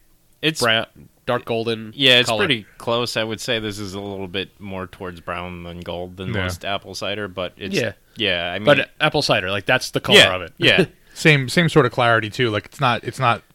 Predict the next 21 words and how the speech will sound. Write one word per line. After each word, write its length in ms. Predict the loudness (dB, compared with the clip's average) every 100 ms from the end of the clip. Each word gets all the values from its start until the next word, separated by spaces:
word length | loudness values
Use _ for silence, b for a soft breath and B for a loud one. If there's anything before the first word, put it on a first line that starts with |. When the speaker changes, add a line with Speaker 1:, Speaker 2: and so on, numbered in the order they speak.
| _
Speaker 3:
completely 500 | -12 -4 -4 -2 -6 -8 -4
blacked 300 | -2 -2 -4
out, 280 | -4 -6 -8
but 120 | -10
it's, 220 | -10 -12 -14
y-, 80 | -16 -16
it's 0 |
Speaker 2:
It's, 200 | -14 -8
Speaker 3:
somewhat 280 | -6 -2 0
Speaker 2:
yeah, 60 |
it's 180 | 2 2
a 40 |
Speaker 3:
see-through, 60 | 2
Speaker 2:
little 160 | 2 2
Speaker 3:
yeah, 120 | 2
Speaker 2:
hazy 260 | 0 -2
in 80 | -2
Speaker 3:
a 40 | -2
little 160 | 0
Speaker 2:
there. 80 | 0
Speaker 3:
hazy. 240 | 0 -2